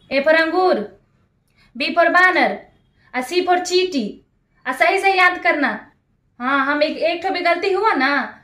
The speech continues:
तो फिर तुम समझ जाना। क्या पूरा पढ़ा दो मम्मी, ये तीन को पहले याद करके हमको सुनाओ। पढ़ा दो मम्मी, सब पढ़ा दो, फिर खा जाते हैं। अब तुमको क्या रे, ये लोग को पढ़ाने लगे तो भूल गए तुम? चलो बोलो, जौनिया रे जौनिया।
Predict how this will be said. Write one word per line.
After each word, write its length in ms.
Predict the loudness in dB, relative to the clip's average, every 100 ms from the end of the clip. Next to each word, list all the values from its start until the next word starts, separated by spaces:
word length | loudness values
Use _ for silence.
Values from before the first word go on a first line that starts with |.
| _
तो 80 | -10
फिर 140 | -8 -8
तुम 140 | -6
समझ 300 | -4 0 0
जाना। 240 | 0 -4 -6 -14 _
क्या 100 | -10
पूरा 220 | -2 0
पढ़ा 280 | 2 0 -2
दो 120 | -2
मम्मी, 420 | -4 -4 -4 -6 _ _ _ -16
ये 60 |
तीन 200 | -8 -2
को 100 | 0
पहले 180 | 2 2
याद 220 | 2 0
करके 160 | -2 -6
हमको 220 | -6 -6
सुनाओ। 420 | -6 -2 0 0 -2 -8 _ _ _ -20
पढ़ा 300 | -12 -6 -4
दो 180 | -2
मम्मी, 500 | -2 0 0 0 -4 -10
सब 140 | -10 -4
पढ़ा 280 | -4 0 2
दो, 180 | 4
फिर 160 | 2 0
खा 240 | -2 -2
जाते 340 | 0 0 -2 -4
हैं। 360 | -4 -6 -14 _ _ _
अब 80 | -14
तुमको 300 | -6 -4 -2
क्या 140 | -2 -4
रे, 120 | -4
ये 60 |
लोग 160 | -4 -6
को 60 | -4
पढ़ाने 360 | -2 0 -2
लगे 200 | -4 -6
तो 100 | -6
भूल 260 | -2 0 0
गए 160 | -2
तुम? 500 | -4 -2 0 0 -4 -18 _ _ _ _ _ _ _ _ _ _ _ _ _ _ -4
चलो 160 | 0
बोलो, 380 | 2 2 0 0 -14 -4
जौनिया 280 | 0 2 2
रे 60 | 0
जौनिया। 560 | -2 -2 -2 -2 -6